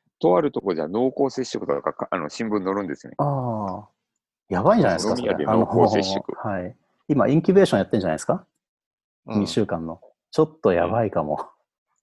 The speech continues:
Speaker 1: うん。
Speaker 3: ああ。そうそう。
Speaker 2: はい。
Speaker 3: まあね。
Speaker 2: うん、まあね。
Speaker 3: まあ、結構、
Speaker 2: うん。
Speaker 3: 県内もすごいことになりつつあるんで。
Speaker 2: そうそうそう。怖い、怖い。
Speaker 3: 怖いですよね。あれ、
Speaker 1: も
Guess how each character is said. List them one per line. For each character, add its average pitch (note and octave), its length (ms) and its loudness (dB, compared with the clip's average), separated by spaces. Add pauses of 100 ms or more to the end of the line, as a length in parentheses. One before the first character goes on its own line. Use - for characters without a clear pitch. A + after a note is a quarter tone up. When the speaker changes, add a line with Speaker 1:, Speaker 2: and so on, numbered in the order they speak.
(540)
Speaker 1:
う - 40 -10
ん。 G#2+ 40 -6
Speaker 3:
あ F#2 320 -6
あ。 A2+ 100 -20 (1080)
そ - 120 -14
う F#2 60 -14
そ - 140 -14
う。 - 20 -10
Speaker 2:
は D#2+ 80 -12
い。 - 60 -18
Speaker 3:
ま D#2+ 320 -4
あ - 40 -18
ね。 G2 300 -8 (920)
Speaker 2:
う C3 80 -2
ん、 B2 300 6
ま G#2+ 160 4
あ F2+ 40 0
ね。 F#2+ 100 0
Speaker 3:
ま - 60 -2
あ、 G2+ 40 2
結 F#2 160 -2
構、 A2 60 -4
Speaker 2:
う F#2+ 60 -6
ん。 - 60 -14 (520)
Speaker 3:
県 E3+ 200 -4
内 A#2 120 2
も F#2+ 140 -2
す - 140 -4
ご D3 140 4
い D3 40 2
こ C3 100 -2
と G#2+ 120 2
に F#2+ 60 0
な G2+ 60 2
り F#2+ 80 -6
つ - 100 -14
つ - 120 -6
あ F2+ 80 -2
る D#2+ 100 -10
ん D#2+ 120 -16
で。 D#2+ 340 -10
Speaker 2:
そ G#2+ 200 -2
う F2 40 -2
そ - 160 -12
う F2+ 60 -4
そ F#2 240 -4
う。 F2 60 -6
怖 G#2+ 360 -8
い、 F#2+ 60 -10
怖 F#2+ 440 -12
い。 F2+ 80 -20 (560)
Speaker 3:
怖 G#2 300 -8
い F2 140 -12
で F2+ 120 -20
す - 140 -20
よ D#2 140 -12
ね。 F2+ 460 -12 (280)
あ C3+ 100 -4
れ、 C#3 100 2
Speaker 1:
も - 40 0